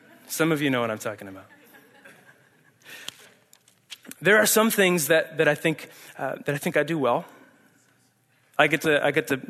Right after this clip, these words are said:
to beat that box this morning. That was, that was fun. I said that differently that time. <laughs>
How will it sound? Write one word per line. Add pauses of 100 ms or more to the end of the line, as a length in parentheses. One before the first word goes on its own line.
(140)
to
beat
that
box
this
morning.
That
was,
that
was
fun. (420)
I
said
that
differently
that
time.
<laughs>